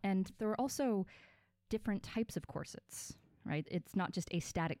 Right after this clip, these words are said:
garment. They changed shapes, they changed materials. There were corsets. I was actually spent last night with some patents for elasticated corsets with elastic panels in the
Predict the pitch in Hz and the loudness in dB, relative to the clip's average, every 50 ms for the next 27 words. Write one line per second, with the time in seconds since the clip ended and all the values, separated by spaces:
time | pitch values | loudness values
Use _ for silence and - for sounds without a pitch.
0 | - 160 156 151 147 131 127 117 - - - - - 151 143 - - 165 151 151 | -4 -2 0 0 2 0 0 -2 -4 -6 -8 -4 -2 -2 -2 2 2 4 4 4
1 | - - - - - 165 208 220 - - - 156 139 - - 147 147 - - 147 | 4 0 -4 0 2 2 2 2 0 -2 -2 -4 -2 -2 -2 -4 -4 0 -2 -2
2 | 143 - - 214 208 208 214 214 202 196 196 202 196 - - - - - - - | -2 2 2 4 6 6 6 6 4 4 4 2 0 -2 -8 -12 -14 -14 -16 -16
3 | - - - 170 156 143 147 147 147 143 143 143 - - - _ _ _ _ _ | -16 -4 0 0 2 2 2 2 2 4 2 2 0 -2 -6 _ _ _ _ _
4 | _ _ _ _ _ - - 175 170 - 170 - - - - 165 151 156 156 - | _ _ _ _ _ -2 0 0 0 0 -2 -2 -2 -2 0 2 2 2 2 0
5 | - - - 160 - - - 147 151 - - 151 143 - 156 143 143 - - 156 | -4 -4 -4 -4 -4 0 -2 -2 0 0 0 0 0 2 0 0 0 2 2 2
6 | 147 139 - 143 147 139 - _ _ - - - - 156 135 143 - - 180 - | 2 2 2 0 -2 -2 -2 _ _ -20 -20 -6 -2 -2 0 2 2 0 0 2
7 | 156 156 - - - - - - 156 143 139 143 147 147 - - 156 156 160 180 | 2 2 2 0 -4 -6 -4 -2 0 2 2 2 0 0 0 -2 0 2 2 0
8 | 190 - 165 - 147 147 143 - - 143 135 131 - 135 135 - - - - - | 0 -2 -2 0 0 0 0 0 0 -2 -2 0 0 -2 -2 -2 -2 -6 -6 -8
9 | - - - - - - 143 143 - - _ _ _ _ - - - - 156 151 | -12 -12 -12 -14 -12 -4 -2 -2 -2 -2 _ _ _ _ -16 -6 -4 0 2 2
10 | 151 147 - - - - 208 220 202 151 135 143 156 156 151 143 143 139 139 135 | 0 0 0 -4 -2 2 2 4 4 4 4 2 4 4 4 6 6 6 4 4
11 | - - | 0 -2